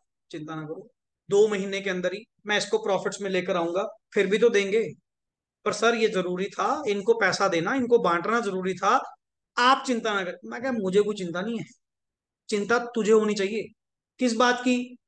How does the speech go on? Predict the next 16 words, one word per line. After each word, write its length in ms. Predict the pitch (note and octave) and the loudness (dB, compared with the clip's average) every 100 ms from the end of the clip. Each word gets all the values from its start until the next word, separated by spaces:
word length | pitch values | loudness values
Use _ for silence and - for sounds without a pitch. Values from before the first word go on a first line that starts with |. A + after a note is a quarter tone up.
| _ _ | _ _
मेरा 340 | F3+ F#3+ A3+ B3 | 0 2 4 2
कुछ 240 | A#3+ A#3+ | 0 2
नहीं 140 | C4 | 2
जाएगा। 360 | C4+ B3+ G#3+ E3 - _ _ _ - | 4 4 2 -2 -12 _ _ _ -2
अगर 340 | A#3 C#4 D#4+ | 2 2 2
मान 280 | C#4+ B3+ B3+ | 4 2 2
लीजिए 380 | B3+ B3 A#3+ A3 A3+ _ | -2 -2 -2 -2 -6 _
कैपिटल 480 | C4 A#3 - D4+ D4+ | -6 -6 -4 -2 0
की 180 | D4 C#4+ | -2 -4
रिकवरी 460 | C4 C4 A3+ B3 B3 | -2 -2 -2 -2 -2
ना 200 | A3 G#3+ | 0 0
हुई, 340 | G#3 G3 D3 - _ _ _ _ _ _ | 0 -4 -6 -12 _ _ _ _ _ _
made 380 | F3 G3 A3 G#3+ D#3+ | -6 -4 -4 -6 -10
good 220 | F3 A3 - - - | -6 -4 -6 -10 -4
of, 280 | G3+ G#3 G#3 G#3+ | 0 0 0 0
out 200 | G#3 | 2